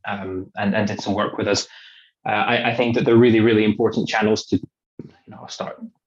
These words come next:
putting the sort of business cliches in, but to connect with a different demographic or connect with a new market, um, which I think is very, very important for our longevity as a business. Um,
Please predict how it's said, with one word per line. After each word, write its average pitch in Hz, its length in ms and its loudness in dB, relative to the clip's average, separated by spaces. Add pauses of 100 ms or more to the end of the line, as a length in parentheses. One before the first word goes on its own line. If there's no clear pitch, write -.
(140)
putting - 180 -8
the 95 80 -8
sort 90 180 -8
of 85 100 -8
business 101 280 0
cliches 101 460 2
in, 98 160 2
but 92 160 -2
to 107 80 0
connect - 440 -2
with 113 120 0
a 101 40 2
different - 400 -2
demographic 110 540 -2
or 104 80 2
connect - 340 -6
with 104 100 4
a 101 40 6
new 104 140 4
market, 113 420 0 (560)
um, 101 240 0
which - 160 -6
I 110 60 0
think 104 160 2
is 101 100 2
very, 104 240 2
very 101 240 2
important 101 500 0
for 101 200 -2
our 95 180 -4 (180)
longevity 98 680 0
as 92 60 0
a 92 60 2
business. - 560 -2 (420)
Um, 101 440 2